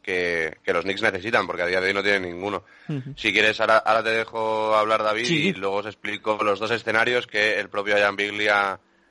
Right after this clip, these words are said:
Speaker 1: ha dejado puesto en, en escena, ¿no?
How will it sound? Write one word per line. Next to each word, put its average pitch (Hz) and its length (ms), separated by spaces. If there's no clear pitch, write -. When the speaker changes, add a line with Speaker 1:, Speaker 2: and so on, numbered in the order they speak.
Speaker 1:
ha 98 100
dejado 104 340
puesto 107 320
en, 90 480
en 90 140
escena, 85 360
¿no? 98 140